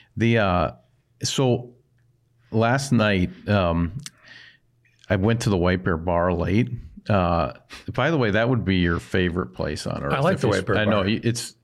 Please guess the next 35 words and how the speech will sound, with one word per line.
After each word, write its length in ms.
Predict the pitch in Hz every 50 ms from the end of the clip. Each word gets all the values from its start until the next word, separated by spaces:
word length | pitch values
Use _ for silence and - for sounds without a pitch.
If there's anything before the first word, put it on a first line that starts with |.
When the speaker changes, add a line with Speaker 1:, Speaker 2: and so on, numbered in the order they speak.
| _ -
Speaker 2:
I 60 | 120
like 140 | 127 139 135
it 60 | 139
a 40 | 131
lot. 300 | 131 135 143 - 139 - - -
Speaker 1:
it's 160 | - - -
such 280 | - - 127 123 123 -
a, 400 | 147 113 95 87 - - - -
so 440 | - - 110 101 95 80 - - - _ _ _ - -
this 240 | 107 110 117 117 120
bar, 560 | - 104 107 101 101 101 95 90 87 87 95 - - - - - - _ _ _ _ _ _ - _ - - - _ _ _ _ -
all 380 | - 110 110 113 123 131 139 139
cash, 600 | - 110 98 87 85 87 98 95 - - - - - - - -
of 160 | 113 92 - -
course. 520 | - - 92 - 92 104 - - - - _ _ - - - - - - - - - -
Uh, 220 | - 104 87 87 87 - -
only 580 | 101 117 131 143 151 151 139 120 110 107 82 - -
women 420 | - 107 110 113 117 113 98 90
work 260 | 82 90 92 95 - -
there. 200 | 76 55 65 101
I've 120 | 98 87
never 280 | 92 95 92 92 95 92
seen 260 | - - 98 98 90
a 60 | 87
guy, 520 | 80 92 87 85 87 90 90 90 85 - - _ _ - - - - _ -
staff 480 | - - - 98 92 92 92 - - -
member 420 | 98 - 64 64 69 71 98 - - _ -
of 120 | 101 90
Speaker 2:
Really? 220 | 147 175 - 120
Speaker 1:
any 180 | 113 107 104 98
type. 380 | 95 - 92 71 69 98 - - - - -
Yep. 120 | 101 92
Speaker 2:
Okay. 240 | 90 107 117 127 123 - - - - - - - - - - -
Speaker 1:
And, 320 | 113 110 104 98 95 92 95
uh, 340 | 95 90 90 87 90 87